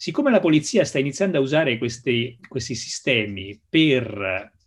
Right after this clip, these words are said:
controllare le testimonianze, tendenzialmente è molto più probabile avere un errore di identificazione fra due, da, tra il volto di due neri che tra il volto di due bianchi.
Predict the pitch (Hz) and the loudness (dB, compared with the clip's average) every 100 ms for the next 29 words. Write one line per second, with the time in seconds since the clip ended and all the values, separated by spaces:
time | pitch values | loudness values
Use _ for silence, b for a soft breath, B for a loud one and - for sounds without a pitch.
0 | _ - 151 143 147 151 180 135 120 - | _ -2 -2 0 0 2 2 0 -2 -4
1 | - 117 110 104 80 82 - 170 226 _ | -6 -4 -2 -4 -6 -12 -12 -12 -14 _
2 | _ _ _ _ _ _ _ _ - 247 | _ _ _ _ _ _ _ _ 0 4
3 | 240 254 233 277 214 147 147 170 - - | 4 4 2 2 2 2 0 -2 -2 -4
4 | 151 160 185 247 254 220 185 180 156 151 | -2 0 2 4 4 2 0 -2 -4 -4
5 | 143 151 123 113 110 117 131 151 117 107 | 0 0 0 0 -2 -2 2 2 2 0
6 | 113 123 127 175 170 127 127 127 131 123 | 0 0 2 2 2 0 -2 -4 -4 -6
7 | 123 120 - 120 104 95 117 117 139 139 | -6 -8 -4 -4 -4 -6 -4 0 -2 -2
8 | 135 120 135 127 160 147 120 123 139 175 | -4 -2 -2 0 0 0 0 0 0 2
9 | 185 131 120 113 117 113 107 107 95 85 | 2 0 -2 -4 -4 -4 -4 -4 -4 -8
10 | 78 80 | -10 -16